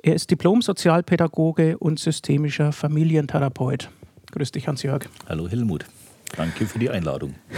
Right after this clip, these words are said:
Speaker 1: Ja, ein neues Jahr, auch ein neues
Speaker 2: Mhm.
Speaker 1: Jahr für den Humanismus. Nun, wie sieht's gesamtgesellschaftlich aus? Ähm, der Anteil der gläubigen Christen, zumindest wenn man formale Kirchenmitgliedschaft zum Kriterium, äh, macht,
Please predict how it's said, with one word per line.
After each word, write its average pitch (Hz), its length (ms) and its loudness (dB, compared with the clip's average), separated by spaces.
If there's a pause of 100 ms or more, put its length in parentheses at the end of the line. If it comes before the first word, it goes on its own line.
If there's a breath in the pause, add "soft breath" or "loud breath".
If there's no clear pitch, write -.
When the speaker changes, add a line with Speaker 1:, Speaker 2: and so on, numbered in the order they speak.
(160)
Speaker 1:
Ja, 170 320 2 (460 loud breath)
ein 214 160 2
neues 226 300 2
Jahr, 190 360 4
auch 180 120 2
ein 185 120 4
neues 180 280 2
Speaker 2:
Mhm. 185 40 6
Speaker 1:
Jahr 180 200 4
für 190 100 2
den 185 100 4
Humanismus. 202 760 0
Nun, 170 320 0
wie 170 80 0
sieht's - 260 -4
gesamtgesellschaftlich 175 1000 0
aus? 196 540 0
Ähm, 156 440 0
der 160 140 4
Anteil 160 420 2
der 156 120 2
gläubigen 160 440 0
Christen, 190 480 -2
zumindest 160 560 -4
wenn 160 100 0
man 156 140 -2
formale 156 420 0
Kirchenmitgliedschaft 175 1000 -4
zum 156 220 -4
Kriterium, 180 920 -2
äh, 165 200 -2
macht, - 500 -4